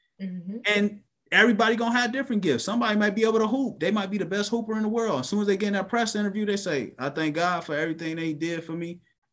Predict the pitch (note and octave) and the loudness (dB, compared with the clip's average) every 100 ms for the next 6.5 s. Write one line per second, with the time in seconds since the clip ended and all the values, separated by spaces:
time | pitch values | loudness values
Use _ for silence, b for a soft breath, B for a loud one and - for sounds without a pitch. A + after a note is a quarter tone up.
0 | _ B3+ C#4 C#4+ D4 C#4 C4+ C4 - D#4 | _ 6 6 4 0 2 2 2 4 4
1 | C4+ B3 G3+ - - _ _ G#3+ A#3 B3 | 4 0 -2 -2 -10 _ _ 0 2 0
2 | C#4 C4+ C4+ C4+ D4+ D#4 G3 A3 A#3 C#4 | 4 4 4 2 0 2 2 6 6 6
3 | A3 F#3+ G#3+ - G3 F3+ - A#3 - A3 | 0 4 4 4 -6 -8 -2 0 2 2
4 | G3 F3+ A3 F3+ - - G#3 G#3 A3+ C#4 | 0 2 2 2 -2 -6 -2 2 6 6
5 | D4+ B3 B3+ C4 G3+ A3+ G#3+ G#3 G3+ G3 | 6 2 4 4 4 2 2 0 -2 -4
6 | D3+ - A#3 - - | -6 -4 -6 -6 -12